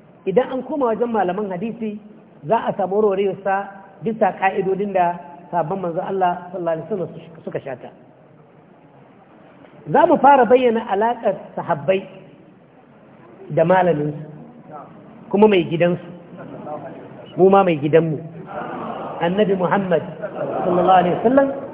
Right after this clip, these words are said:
don mu gano ƙarfin dangantaka da take tsakaninsu. Sannan mu gano waɗanne irin hanyoyin suka karanci ilimi a wurin Annabi sallallahu alaihi wasallam, wani irin horo da tarbiyya suka samu a wurinsa.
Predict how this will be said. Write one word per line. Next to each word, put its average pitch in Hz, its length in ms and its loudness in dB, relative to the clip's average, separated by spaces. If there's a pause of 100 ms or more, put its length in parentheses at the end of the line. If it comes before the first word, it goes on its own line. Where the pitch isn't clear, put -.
(580)
don 320 180 4
mu 277 100 6
gano 254 280 4
ƙarfin 302 500 2
dangantaka 220 1120 0
da 190 80 0
take 220 260 -2
tsakaninsu. 151 540 0 (1600)
Sannan 294 320 0
mu 269 80 4
gano 285 360 6
waɗanne 240 240 0
irin 285 280 -2
hanyoyin 262 420 -2
suka 220 160 -6
karanci 208 440 0
ilimi 247 360 2
a 185 80 2
wurin 208 260 2
Annabi 160 340 -2 (480)
sallallahu 196 360 4
alaihi 165 160 0
wasallam, 196 320 -2 (380)
wani 262 180 2
irin 339 220 2
horo 226 260 8
da 220 100 0
tarbiyya 220 460 -2
suka 160 180 -10
samu 190 200 0
a 147 80 -4
wurinsa. 143 320 -8